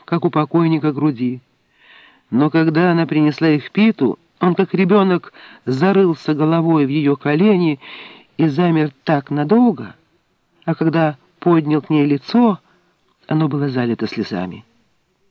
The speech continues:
«Дурак маленький, ты хоть понимаешь, что сейчас делаешь для меня?» Рассказывали мне, что есть на свете такие женщины, а я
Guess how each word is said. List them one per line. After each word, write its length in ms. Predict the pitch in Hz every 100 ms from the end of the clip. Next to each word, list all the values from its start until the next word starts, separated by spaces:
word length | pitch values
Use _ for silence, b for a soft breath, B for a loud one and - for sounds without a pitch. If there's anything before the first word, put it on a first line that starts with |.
| _ _ _ _ _
«Дурак 520 | 156 151 175 185 175 160
маленький, 800 | 156 151 139 131 127 135 143 147 _ b b b
ты 120 | -
хоть 120 | 220 -
понимаешь, 580 | 247 233 240 233 202
что 160 | - 190
сейчас 380 | - 170 180 160
делаешь 460 | 143 185 170 143
для 140 | 131 135
меня?» 380 | 135 135 131 131 _ _ _ _ _ _ _ _ _ _
Рассказывали 920 | 151 180 - - 247 226 226 202 190
мне, 360 | 185 185 208 208
что 200 | - 165
есть 340 | 170 226 214
на 120 | 170
свете 340 | 160 190 185 151
такие 480 | 156 151 254 247 190
женщины, 760 | 139 160 165 143 - 127 131 _ b b b b b b b _
а 120 | 143
я 280 | 151 156